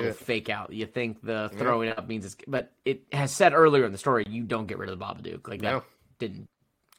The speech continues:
Speaker 1: Can't let him in. Once you let him in, it's over.
Speaker 2: Yep, exactly. So he may not be in your body, but he's in the house and he's gonna keep,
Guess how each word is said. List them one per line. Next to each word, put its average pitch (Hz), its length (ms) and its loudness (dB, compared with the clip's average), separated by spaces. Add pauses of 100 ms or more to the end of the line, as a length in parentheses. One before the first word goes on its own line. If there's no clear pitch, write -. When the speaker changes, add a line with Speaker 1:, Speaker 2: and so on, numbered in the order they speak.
(160)
Speaker 1:
Can't 151 220 -2
let 135 140 2
him 127 100 -2
in. 143 200 -4 (120)
Once 127 180 -8
you 139 80 -4
let 135 100 2
him 131 80 -4
in, 135 280 -6
it's - 160 -12
over. 120 160 -4
Speaker 2:
Yep, 135 100 -6 (280)
exactly. 101 520 -4 (380)
So 180 160 0
he 160 240 0
may 151 200 0
not 131 180 0
be 127 220 0
in 113 120 -2
your 147 180 2
body, 165 320 6
but 120 340 0
he's 127 340 -6
in 139 60 -2
the 120 80 -2
house 107 260 2
and 113 60 -8
he's 101 100 -8
gonna 98 160 -10
keep, 98 280 -12